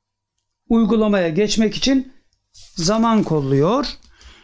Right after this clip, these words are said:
Bu planı yanındakilerden bir kişi biliyor. Kim olduğunu şu anda ben de bilemiyorum diyor.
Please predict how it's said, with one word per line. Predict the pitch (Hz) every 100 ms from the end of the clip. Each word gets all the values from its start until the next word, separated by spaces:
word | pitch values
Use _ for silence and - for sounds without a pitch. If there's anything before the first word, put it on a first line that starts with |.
| _ _ -
Bu | 196 254
planı | 202 190 202 269 269
yanındakilerden | 208 202 214 214 214 208 220 214 214 233 269 233
bir | 240 262 220
kişi | 185 151 185 151
biliyor. | 147 135 139 185 247 - - _ _ _ _ _ _ _ _ _ _
Kim | - 240
olduğunu | 190 156 170 220 285 - _ _ _ _ _
şu | - 233
anda | 190 190 226
ben | 208 185
de | 156
bilemiyorum | 139 123 117 110 107
diyor. | -